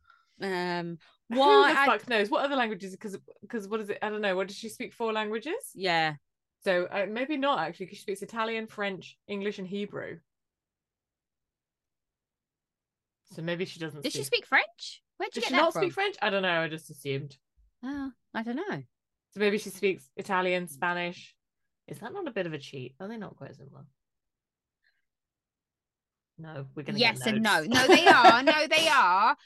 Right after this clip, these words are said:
Speaker 1: Like, they are very different, but if you speak one, it's easy to learn the other one.
Speaker 2: Okay, cool.
Speaker 1: 'Cause a lot of the, like, grammar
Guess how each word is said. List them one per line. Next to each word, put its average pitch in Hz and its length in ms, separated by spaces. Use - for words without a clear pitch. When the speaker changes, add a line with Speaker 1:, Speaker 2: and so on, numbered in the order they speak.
Speaker 1:
Like, 247 240
they 247 140
are 247 160
very 240 300
different, 190 480
but 151 100
if 185 180
you 214 100
speak - 380
one, 190 340
it's 202 260
easy 196 300
to 185 120
learn 175 240
the 165 100
other 147 180
one. 123 260
Speaker 2:
Okay, 175 280
cool. 156 420
Speaker 1:
'Cause 190 160
a 208 100
lot 214 180
of 185 180
the, 196 100
like, 160 240
grammar 185 540